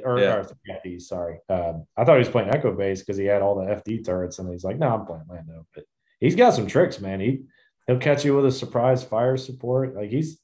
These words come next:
Speaker 1: he's good. I, I think we might see two or three.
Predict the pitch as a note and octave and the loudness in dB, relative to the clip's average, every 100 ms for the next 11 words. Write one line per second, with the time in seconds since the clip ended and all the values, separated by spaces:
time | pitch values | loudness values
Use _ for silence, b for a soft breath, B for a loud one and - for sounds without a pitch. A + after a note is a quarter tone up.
0 | - D#3 - B2+ A2 - - - - F3 | -8 -6 -2 0 2 0 -6 -8 -6 -4
1 | D3 A2+ G2 - G2+ F#2 F#2 E2 D#2+ E2+ | -4 -4 -4 -8 -10 -8 -8 -8 -10 -10
2 | G2 | -10